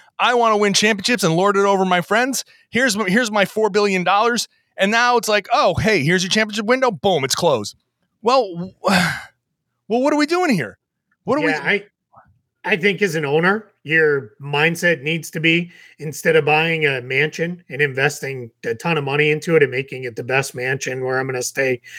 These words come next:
Speaker 2: forever, I'm constantly flipping houses. Like, that's almost the approach,
Speaker 1: Yeah.
Speaker 2: right? Like, I'm, I'm putting a bunch of money in to get a, get something out of it.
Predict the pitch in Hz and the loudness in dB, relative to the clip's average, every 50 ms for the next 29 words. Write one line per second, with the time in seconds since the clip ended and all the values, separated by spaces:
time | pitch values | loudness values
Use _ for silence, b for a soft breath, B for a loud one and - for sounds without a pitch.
0 | B B B B 139 135 135 139 156 180 190 185 - 135 143 156 - 180 175 156 | B B B B -2 0 2 4 4 2 0 0 -4 -6 -6 -2 0 2 2 2
1 | 135 - - 147 135 123 113 - 139 131 107 127 117 110 117 123 113 110 107 107 | 2 -2 -4 -6 -6 -8 -6 -6 -8 -8 -6 -8 -10 -10 -12 -12 -12 -12 -14 -14
2 | 104 95 - - - _ _ _ _ _ _ _ _ _ - 139 139 123 - 143 | -16 -18 -20 -20 -20 _ _ _ _ _ _ _ _ _ -6 -4 -4 -2 0 0
3 | 143 143 - - 147 147 147 139 127 - - 127 120 113 - 147 127 117 110 101 | 0 0 0 0 0 0 0 -2 -4 -4 -6 -8 -8 -6 -4 -4 -2 -2 -2 -2
4 | 101 - 127 127 127 120 117 - 135 120 113 - B B B B B - 123 175 | -2 -2 -2 -2 -2 -4 -4 -4 -6 -8 -10 -12 B B B B B -6 -4 -2
5 | 185 180 160 143 156 170 175 170 180 170 165 165 160 160 160 156 156 156 156 170 | -2 -2 0 0 0 -2 -2 -2 -2 0 0 0 0 0 2 2 2 0 0 -4
6 | 170 _ _ _ _ _ _ - - 175 156 139 127 120 113 _ _ _ _ _ | -8 _ _ _ _ _ _ -6 -2 -2 -2 -2 -4 -8 -10 _ _ _ _ _
7 | _ - 139 139 147 147 127 - _ - 156 156 151 - 175 156 - 175 160 151 | _ -4 0 0 0 0 0 -4 _ -2 0 0 0 0 -2 0 0 0 0 2
8 | 147 151 160 165 202 233 226 - | 2 2 2 2 2 0 -2 -4